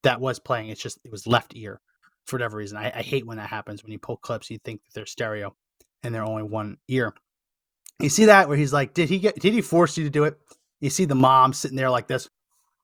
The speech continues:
<laughs> And he's like, "Hmm, a little." Oh, come on.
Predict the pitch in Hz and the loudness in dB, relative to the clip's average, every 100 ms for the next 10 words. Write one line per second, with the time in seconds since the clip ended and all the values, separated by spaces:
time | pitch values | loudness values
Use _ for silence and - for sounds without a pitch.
0 | _ _ _ _ _ _ _ _ _ _ | _ _ _ _ _ _ _ _ _ _
1 | _ _ _ - - - 160 - - - | _ _ _ -8 -2 0 0 -4 -16 -20
2 | - - 202 135 170 160 160 - - - | -20 -12 -6 -2 0 0 -2 -8 -16 -14
3 | - 220 226 220 220 220 214 214 214 214 | 0 2 4 4 4 4 2 0 0 -4
4 | _ _ _ _ _ _ - 214 240 285 | _ _ _ _ _ _ -10 -10 -2 2
5 | 302 247 160 139 151 _ _ _ _ _ | 8 8 8 6 -2 _ _ _ _ _
6 | _ - - 170 110 - - 143 | _ -14 -4 -4 -4 -8 -14 -14